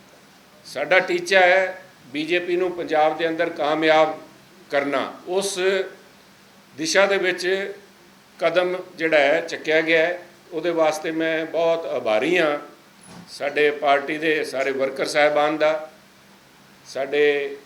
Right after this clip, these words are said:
ਹਰੇਕ ਅਹੁਦੇਦਾਰ ਦਾ, ਚਾਹੇ ਉਹ ਮੰਡਲ ਪ੍ਰਧਾਨ ਸੀਗੇ, ਚਾਹੇ ਸ਼ਕਤੀ ਕੇਂਦਰ ਸੀਗੇ, ਚਾਹੇ ਸਾਡੇ ਡਿਸਟ੍ਰਿਕਟ ਪ੍ਰਧਾਨ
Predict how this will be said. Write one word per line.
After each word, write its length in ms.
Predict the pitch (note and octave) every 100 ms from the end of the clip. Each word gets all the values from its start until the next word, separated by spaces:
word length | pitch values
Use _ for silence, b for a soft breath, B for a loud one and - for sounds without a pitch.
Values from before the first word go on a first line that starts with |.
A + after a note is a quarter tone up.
| - A#2+
ਹਰੇਕ 260 | F3 F3
ਅਹੁਦੇਦਾਰ 600 | D#3+ E3+ E3+ D#3 D#3 D3+
ਦਾ, 220 | D3+ D#3+
ਚਾਹੇ 300 | D#3 D#3 C#3
ਉਹ 120 | C#3 C3
ਮੰਡਲ 340 | C3 D3 D#3+
ਪ੍ਰਧਾਨ 420 | D#3+ C3+ C3+ C#3
ਸੀਗੇ, 320 | C#3 D#3+ D3+
ਚਾਹੇ 240 | D3+ D3 B2+
ਸ਼ਕਤੀ 360 | C3+ B2+ E3
ਕੇਂਦਰ 360 | - D3+ D3 D3
ਸੀਗੇ, 440 | C#3+ D3 D3+ D#3
ਚਾਹੇ 280 | D3+ D#3 C#3
ਸਾਡੇ 460 | C3 C3 C3+ C3+ B2+
ਡਿਸਟ੍ਰਿਕਟ 340 | C#3+ - E3+ E3
ਪ੍ਰਧਾਨ 480 | C#3+ A#2 C3+ C#3